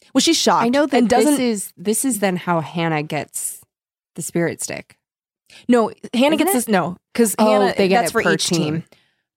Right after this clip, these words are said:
Speaker 1: Um, but that's when Hannah's like, "Now we can take out those bulldogs. They're nothing without Blair."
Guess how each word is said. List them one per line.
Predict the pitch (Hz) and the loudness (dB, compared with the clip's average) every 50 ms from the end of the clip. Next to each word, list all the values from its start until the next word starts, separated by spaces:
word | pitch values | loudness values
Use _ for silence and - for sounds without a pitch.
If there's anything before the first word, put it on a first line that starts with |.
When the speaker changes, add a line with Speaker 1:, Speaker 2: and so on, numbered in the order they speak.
| - 214 | 0 2
Speaker 1:
Um, | 208 196 185 175 170 170 165 165 165 160 151 - _ _ _ _ _ _ _ _ _ | 2 2 2 2 0 0 -2 -2 -4 -4 -6 -8 _ _ _ _ _ _ _ _ _
but | 185 180 180 175 233 240 240 196 165 - - _ _ _ _ _ - | -8 -6 -2 0 0 0 0 0 -2 -4 -8 _ _ _ _ _ -2
that's | 226 214 - | -2 -2 -2
when | - 233 | 0 0
Hannah's | 214 196 208 202 190 190 180 - | 2 2 2 2 2 0 0 0
like, | 202 180 180 - - - | -2 -6 -6 -8 -4 2
"Now | - 330 330 339 330 381 392 | 4 6 6 6 4 4 2
we | 330 262 | 2 0
can | - 233 226 | 0 -2 -2
take | 233 302 294 285 | 0 0 0 0
out | 262 247 - | 0 0 0
those | 214 202 190 180 | 0 0 0 -2
bulldogs. | 196 196 240 302 320 349 254 247 196 151 147 165 214 - - - | -2 0 2 4 4 4 4 2 2 2 2 0 -2 -6 -12 -12
They're | - 180 165 349 392 339 262 | -6 -2 2 2 4 4 2
nothing | 226 233 285 330 - 320 226 | 2 0 0 0 0 0 0
without | 190 185 180 160 139 165 | 2 2 0 0 -2 0
Blair." | 190 247 277 277 302 269 214 185 175 220 233 | 0 2 2 2 2 2 2 2 2 0 -4